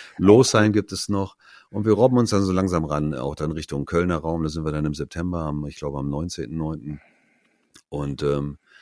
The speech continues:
im Tanzbrunnen, der ist ja groß, da gibt's noch Tickets. Aber, ähm,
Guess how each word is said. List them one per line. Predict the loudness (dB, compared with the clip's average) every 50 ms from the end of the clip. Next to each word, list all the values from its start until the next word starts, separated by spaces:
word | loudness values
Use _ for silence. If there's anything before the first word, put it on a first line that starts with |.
| _ _ -14
im | -12 -8
Tanzbrunnen, | -4 -4 -4 -4 -4 -4 -4 -4 -2
der | -2 -4
ist | -4 -4 -6
ja | -6
groß, | -6 -4 -6 -6 -6 -4
da | -6 -6
gibt's | -6 -8 -10 -10
noch | -12 -12
Tickets. | -12 -14 -12 -12 -12 -12 -12 -18 _ _ _ _ _ _ _ _
Aber, | -14 -8 -6 -4 -2 -2 0 0 -2 -2 -2 -4 -4 -4 -4
ähm, | -4 -4 -4 -6 -8 -12